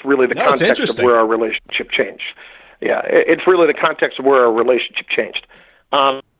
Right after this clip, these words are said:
Speaker 1: so, and Bob Raceman's there at S N Y two to three times a week to appear on Daily News Live. So somebody told him that I had this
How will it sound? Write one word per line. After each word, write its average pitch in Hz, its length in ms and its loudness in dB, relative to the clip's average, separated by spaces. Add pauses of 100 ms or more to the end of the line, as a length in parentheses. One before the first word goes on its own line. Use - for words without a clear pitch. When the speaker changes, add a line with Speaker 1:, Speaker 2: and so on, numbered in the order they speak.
(2000)
Speaker 1:
so, 214 340 4 (600)
and 156 240 4
Bob 208 160 4
Raceman's 180 400 0 (180)
there 120 440 2 (840)
at 156 140 2
S 156 220 2
N 131 160 0
Y 131 160 2
two 170 220 -4
to 175 60 0
three 160 200 -2
times 143 320 -2
a - 20 -2
week 127 160 -2
to 123 140 -2
appear 156 340 2
on 120 180 2
Daily 123 260 2
News 110 200 -2
Live. - 300 -10 (680)
So 190 120 0 (160)
somebody 247 440 0
told 160 380 -2
him 110 280 -8 (1080)
that 143 220 0
I 151 160 4
had 143 260 0
this 135 160 2